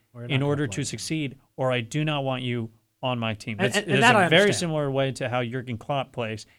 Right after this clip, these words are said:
Speaker 2: And when Jurgen Klopp has all the players behind him, then he doesn't have to worry about that. But then you have a player like Coutinho who is aching to play for Barcelona and says, "Oh, I have a back injury,"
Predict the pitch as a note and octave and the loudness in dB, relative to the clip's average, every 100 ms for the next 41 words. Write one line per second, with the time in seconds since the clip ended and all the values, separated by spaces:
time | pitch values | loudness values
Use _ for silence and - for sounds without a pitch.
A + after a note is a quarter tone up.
0 | _ - B2+ B2+ C#3 D#3+ D3+ - D#3+ - | _ -6 -2 -2 -2 -4 -6 -4 -4 -2
1 | B2+ G#2+ C#3 C#3+ D3+ - D3 F3 C#3 A2+ | -4 -2 0 0 -2 -4 -2 -2 -4 -2
2 | A2+ G#2+ A2 A#2 _ _ C3 C3 C#3 C3 | -2 -2 -6 -8 _ _ -4 0 0 0
3 | C3+ C3 C3 D#3+ E3+ A#2 A2 A2+ G#2+ _ | -4 -4 -4 -4 -2 -2 -2 -6 -6 _
4 | _ B2+ C#3+ D3+ D3 C#3+ - D3 C#3+ C#3 | _ -4 -2 -2 -4 -4 -4 -4 -2 -4
5 | C3+ - F#3 C3 A2+ - _ _ D3 C#3+ | -8 -6 -4 -2 -4 -6 _ _ -2 -2
6 | C#3+ B2+ B2 B2+ D3 C3 D3+ C#3+ C3+ C#3 | -2 -2 -2 -4 -6 -6 -6 -6 -6 -4
7 | C#3 C#3 C3+ E3 C#3 C#3 - _ _ C3 | -4 -4 -4 -4 -4 -6 -12 _ _ -4
8 | B2+ B2 A2+ C#3+ B2+ C3 B2+ A#2+ C3 A#2+ | -2 -2 -4 -4 -4 -2 0 -2 -4 -2
9 | C3 F3+ D3+ B2 A#2+ A#2 A#2+ | 0 0 0 -2 -2 -2 -2